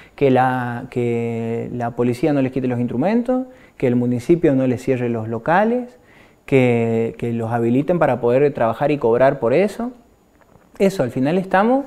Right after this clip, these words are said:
como en, en, tra-, en un intento de fomento de la actividad musical, tanto como,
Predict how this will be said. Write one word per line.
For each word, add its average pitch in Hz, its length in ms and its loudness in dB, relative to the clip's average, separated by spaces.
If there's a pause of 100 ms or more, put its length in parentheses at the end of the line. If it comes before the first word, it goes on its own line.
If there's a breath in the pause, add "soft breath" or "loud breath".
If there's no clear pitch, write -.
(120)
como 127 420 -2
en, 123 280 -8
en, 127 300 -8
tra-, 143 180 2
en 160 100 -2
un 180 100 -2
intento 208 360 -2
de 202 60 0
fomento 214 560 2
de 202 60 2
la 170 80 4
actividad 143 320 -2
musical, 190 560 2 (680)
tanto 147 280 2
como, 107 320 -6